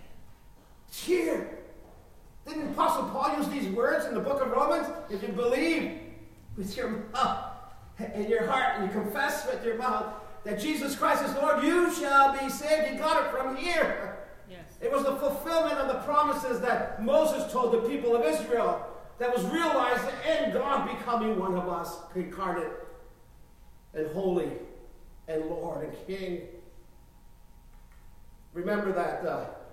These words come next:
Speaker 1: people of Israel have already been set free from the powers of Pharaoh. The Red Sea has already been split. They have already been redeemed. They have already been restored. They haven't become a nation of Israel yet. They haven't received the covenant yet. But they already have been redeemed.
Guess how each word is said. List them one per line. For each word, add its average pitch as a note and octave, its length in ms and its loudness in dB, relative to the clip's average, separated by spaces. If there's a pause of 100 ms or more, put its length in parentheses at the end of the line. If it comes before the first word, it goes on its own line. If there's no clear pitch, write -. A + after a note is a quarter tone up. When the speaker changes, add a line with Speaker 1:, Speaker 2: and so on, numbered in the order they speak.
(220)
Speaker 1:
people F#3+ 300 -6
of E3 120 2
Israel F3 320 -2
have E3+ 80 -4
already F3+ 420 0
been D#3+ 180 -2
set - 320 -8
free F#3+ 140 0
from - 180 -4
the D3+ 60 -6
powers D3+ 400 -6
of - 120 -10
Pharaoh. - 260 -12 (420)
The F3 80 -8
Red A#3 180 0
Sea - 200 -6
has G3 160 0
already A3 240 0
been A3+ 160 -2
split. B3 360 -4
They F#3+ 120 -2
have F3+ 120 -2
already B3 400 2
been B3 160 2
redeemed. A#3+ 680 -4
They G#3+ 80 -2
have G3+ 160 2
already B3+ 340 4
been G3 160 2
restored. B3+ 640 2 (140)
They A#3 60 2
haven't C4 340 2
become A3 220 -2
a G#3+ 80 0
nation C4+ 340 0
of F#3+ 100 4
Israel E3+ 400 4
yet. F3+ 380 -2
They A#3 80 0
haven't C4+ 260 4
received - 360 -4
the G#3 80 0 (140)
covenant C#4 500 2 (120)
yet. F3+ 400 2 (280)
But F#3+ 160 0
they A#3 100 2
already C#4 540 8
have C4 340 4
been A3 240 2
redeemed. B3 760 0